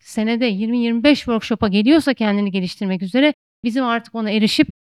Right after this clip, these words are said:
"Bir dakika gel, seni nasıl daha biz geliştirebiliriz, biz sana yön verelim." dememiz lazım. Veya sadece teşekkür etmemiz lazım, e, M S A'ya geldiği için. Bunun için müşteri datası bizde olmalı.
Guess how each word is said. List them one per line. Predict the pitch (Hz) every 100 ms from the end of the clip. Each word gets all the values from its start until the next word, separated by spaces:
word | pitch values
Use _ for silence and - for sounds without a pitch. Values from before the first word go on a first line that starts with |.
| _ _
"Bir | 254
dakika | 233 202 -
gel, | 185 247 285 262 _ _ _
seni | - 233 269
nasıl | 285 277 262
daha | 233 226
biz | 208
geliştirebiliriz, | 214 220 - 220 208 269 285
biz | 277
sana | - 262 226
yön | 208 196
verelim." | 190 180 170 170 _ _ _
dememiz | 208 185 175 160
lazım. | 170 170
Veya | 214 214
sadece | - 294 330 302 302
teşekkür | 269 262 - 240
etmemiz | 196 196 170 160
lazım, | 160 160 170 - _ _ -
e, | 160 160
M | 214 208
S | - 208
A'ya | 196 196
geldiği | 185 180 180
için. | 190 - 330 _ _ _ -
Bunun | 269
için | 262 - 294 262 -
müşteri | 240 - 254 247
datası | 247 233 262
bizde | 233 190
olmalı. | 175 170 165 254